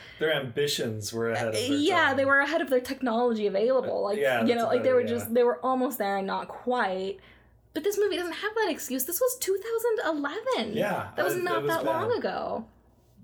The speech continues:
Speaker 2: And then the other movie, and this might be what we were, I, I think this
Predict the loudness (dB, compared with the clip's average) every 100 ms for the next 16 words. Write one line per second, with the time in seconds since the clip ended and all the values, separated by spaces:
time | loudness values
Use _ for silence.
0 | -6 0 2 2 2 2 2 4 2 2
1 | 2 2 2 2 0 0 0 0 0 0
2 | -2 -2 -4 0 -2 0 0 0 -4